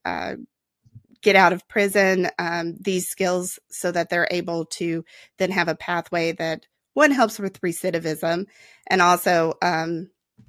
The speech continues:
you know, gets them skill trained to fill those jobs and that need. We have, um, just standard B Y. We have a partnership with N dot, uh, in Indiana, so the Department of Transportation, where we have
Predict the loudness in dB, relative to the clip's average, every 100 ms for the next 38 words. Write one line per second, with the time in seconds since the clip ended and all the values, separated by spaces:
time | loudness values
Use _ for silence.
0 | _ _ _ -6 2 4 4 2 -2 0
1 | 0 0 -2 -2 -2 -2 -4 -4 -4 -6
2 | -8 -4 -6 -6 -6 -4 -4 -6 -10 -6
3 | -6 -6 -4 -4 -4 -8 _ -20 -20 -20
4 | _ -2 0 4 6 6 6 4 0 4
5 | 4 2 -2 -6 -4 -4 -4 -10 -10 0
6 | 2 4 2 0 0 4 6 6 4 2
7 | -2 0 -2 -2 0 2 0 0 -2 -2
8 | -4 0 2 4 2 2 -2 -8 -8 -4
9 | -2 0 0 0 0 0 0 2 2 0
10 | -2 -8 -8 -4 -4 -2 -4 -2 -6 -4
11 | -10 -6 -6 -4 -4 -4 -4 -6 -6 -6
12 | -2 0 0